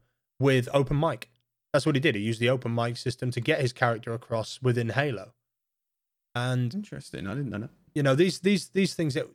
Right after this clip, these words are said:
Speaker 1: exactly as you said, the path is never an A to B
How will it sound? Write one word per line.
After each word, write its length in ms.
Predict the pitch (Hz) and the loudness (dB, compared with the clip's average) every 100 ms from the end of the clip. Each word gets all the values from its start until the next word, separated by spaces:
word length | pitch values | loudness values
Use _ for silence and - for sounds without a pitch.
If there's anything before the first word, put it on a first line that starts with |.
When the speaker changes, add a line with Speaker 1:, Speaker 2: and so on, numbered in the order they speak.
| _ | _
Speaker 1:
exactly 420 | - 170 214 208 175 | -4 0 0 2 0
as 80 | 131 | 0
you 80 | |
said, 240 | 127 151 120 | -4 -6 -6
the 60 | |
path 380 | - 160 180 170 | -4 0 0 0
is 100 | 143 | -2
never 320 | 123 135 123 113 | 0 0 0 -2
an 80 | |
A 140 | 113 117 | -2 -4
to 140 | - | -6
B 320 | 104 117 101 | -8 -10 -10